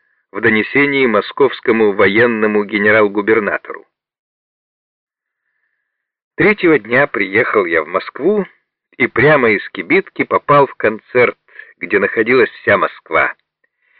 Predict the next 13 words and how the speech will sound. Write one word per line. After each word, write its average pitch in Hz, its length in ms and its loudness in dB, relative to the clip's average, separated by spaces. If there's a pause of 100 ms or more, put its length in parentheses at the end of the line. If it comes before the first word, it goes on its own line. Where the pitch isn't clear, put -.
(180)
Первые 180 400 4
лица, 143 480 0
попавшиеся 113 840 -2
мне 101 200 0
навстречу, 95 720 -2
были 110 600 0
Н. 120 400 0
Гончарова 113 920 0
и 131 240 -6
княгиня 117 680 -4
Вера, 107 540 0 (520)
жена 107 320 -2
Вяземского. 80 760 -4